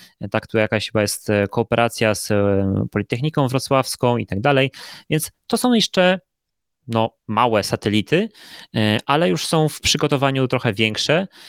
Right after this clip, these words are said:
E, no i po prostu tu należy się cieszyć, że, mm,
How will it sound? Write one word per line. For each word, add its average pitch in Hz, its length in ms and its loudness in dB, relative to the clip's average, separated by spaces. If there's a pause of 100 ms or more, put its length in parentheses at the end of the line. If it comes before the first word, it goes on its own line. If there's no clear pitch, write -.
(280)
E, 127 280 2
no 151 140 2
i 202 60 0
po 226 100 -2
prostu 220 240 -4
tu 208 80 0
należy 170 300 2
się 156 160 0
cieszyć, 135 480 0
że, 131 540 2 (120)
mm, 120 200 0